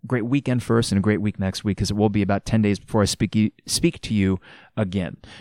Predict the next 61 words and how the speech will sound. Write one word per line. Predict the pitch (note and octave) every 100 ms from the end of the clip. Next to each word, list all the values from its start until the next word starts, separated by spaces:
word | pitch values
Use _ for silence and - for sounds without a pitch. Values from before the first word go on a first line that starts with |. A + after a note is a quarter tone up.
| -
All |
right, | B2+
before | B2 F3 F3
we |
get | D3+
out | C#3 B2
of |
here, | G#2 F#2
a |
reminder, | G#2 A#2 G#2 G2+ -
the | G#2+ A2
two | G2+ - E3
hundred | D3 B2+
level | B2 B2
is | D3+ -
brought | B2 A#2+
to | A#2+
you |
by | G#2+ G#2
D | F#2 A2+
P | F#3+ E3+
dough | G2+ - - _ _ _ -
dot | G#2 G#2
com. | - E2 -
For | A#2+
all | B2+
the |
best | C3+ B2+
deals | D3 C3+ B2+
and |
prices, | B2 C3+ A#2+ B2
D | - A#3
P | G3+ E3+
dough | A#2+ G#2 F2+ F2+ - - - - -
dot | G#2 F#2 -
com. | G#2 - D#2
Also, | A#2+ C#3+
Fourth | C3 F3+ E3
and | D3
Kirby | E3+ D#3 D3
online | C3+ C3+ C3
at |
fourth | - G#3+ F3
and | C#3
kirby | D3 B2
dot | G#2
com. | - C3 D3
Use | A2+ G2+
coupon | - F#3 A2+ G#2
code | G#2+ G2 F#2+ - _ _ -
two | A#3+ G#3+
hundred | D3 A2
level | G#2 G#2+
for | G2+ G#2+
ten | A#2
percent | G#2 G2 G2+
off | F#2 F#2
at | -
fourth | A2 F#2+
and | G2+
kirby | A2 G2+ G2+